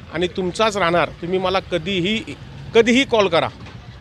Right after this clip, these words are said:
आणि मी कधी आत्तापर-, अजूनपर्यंत मी कुणालाही, अ, म्हणजे फॉर्म माघार घेण्यासाठी मला काय कुठून मी, म्हणजे म्हणतात ना लोक, "इकडे चला, तिकडे चला," मी गेलो नाही आणि जाणार सुद्धा नाही. मी कुठल्याही आमिषाला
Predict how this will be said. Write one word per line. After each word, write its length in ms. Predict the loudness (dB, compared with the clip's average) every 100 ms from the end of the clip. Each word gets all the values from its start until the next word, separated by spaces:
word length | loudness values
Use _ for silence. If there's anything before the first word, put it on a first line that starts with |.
| -16 -4
आणि 120 | -2
मी 140 | 0 2
कधी 240 | 0 2
आत्तापर-, 540 | 0 0 0 0 0 -2
अजूनपर्यंत 680 | 0 0 0 0 2 2 2
मी 160 | -2
कुणालाही, 720 | -4 -2 0 2 2 2 -2 -8 -18 -20 -20 -20 -2
अ, 60 | 2 4 4 2 2 0
म्हणजे 280 | -2 -2 -2
फॉर्म 440 | 4 4 4 2
माघार 300 | 2 4 4
घेण्यासाठी 480 | 4 4 4 0 0
मला 220 | 0 0
काय 280 | 0 0 0
कुठून 440 | -6 -14 -6 -4
मी, 240 | -2 -2 -4 -8 -8
म्हणजे 300 | -4 2 4
म्हणतात 280 | 4 0 0
ना 80 | -2
लोक, 200 | -2 -2
"इकडे 320 | -2 0 0
चला, 240 | 0 0 -2
तिकडे 320 | -2 -4 -2
चला," 200 | 0 0
मी 140 | -2 -2
गेलो 240 | 0 2 4
नाही 280 | 2 0 -2
आणि 160 | -6
जाणार 500 | -4 -2 0 0 -2
सुद्धा 360 | -4 -4 -2 0
नाही. 360 | 2 2 2 0 -6 -14 -14 -14 -16 -16 -16 -16 -16 -12 -4
मी 100 | -2
कुठल्याही 480 | -2 -2 2 4 4
आमिषाला 600 | 2 2 2 2 0